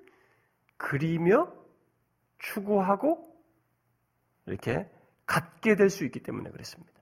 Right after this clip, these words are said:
이 경로에서 이탈하면. 실제로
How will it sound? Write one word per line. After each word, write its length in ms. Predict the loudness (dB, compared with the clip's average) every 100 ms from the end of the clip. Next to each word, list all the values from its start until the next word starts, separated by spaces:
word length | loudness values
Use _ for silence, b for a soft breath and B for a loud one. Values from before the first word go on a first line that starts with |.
| _ _ _ -6
이 100 | 2
경로에서 600 | 8 8 10 8 6 0
이탈하면. 440 | -8 -8 -10 -12 -20 _ _ _ _ _ _ _ _ _ _ _ _ _ _ _ _
실제로 840 | -8 0 2 6 6 6 4 -4